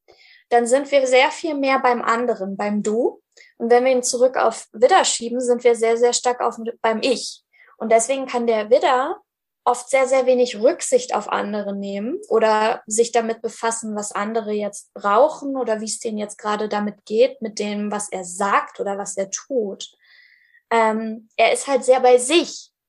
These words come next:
und er kann nicht so sehr spüren oder sehen, was die anderen da gerade empfinden dabei. Das ist aber auch in seiner Ursprungsform wichtig, weil wenn er als Jäger sozusagen auf die Jagd geht,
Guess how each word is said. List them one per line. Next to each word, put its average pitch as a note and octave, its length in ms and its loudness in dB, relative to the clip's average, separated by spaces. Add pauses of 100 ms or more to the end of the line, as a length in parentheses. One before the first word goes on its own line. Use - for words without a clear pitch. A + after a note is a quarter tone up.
(120)
und A#3 120 -6
er A3+ 140 -4
kann C#4 260 -2
nicht D4 200 -6
so C4 100 0
sehr B3 420 4 (680)
spüren D#4 760 -2
oder A3 220 -2
sehen, G#3 560 -2
was G3 200 -6
die A#3 140 -8
anderen G3 760 -8 (340)
da G#3 120 0
gerade G3+ 580 -2 (380)
empfinden G3 680 -4
dabei. E3+ 420 -14 (600)
Das A#3+ 180 2
ist - 160 -4
aber C#4 340 2
auch B3+ 140 -2
in A#3+ 140 -6
seiner A3 340 0
Ursprungsform A#3 840 0
wichtig, B3+ 500 0
weil G3+ 140 -2
wenn G#3 140 0
er A3 160 -2
als - 380 -6
Jäger A3+ 400 2
sozusagen G#3 560 -6
auf G#3+ 120 -10
die G3 140 -14
Jagd G#3 400 0
geht, A#3 280 -2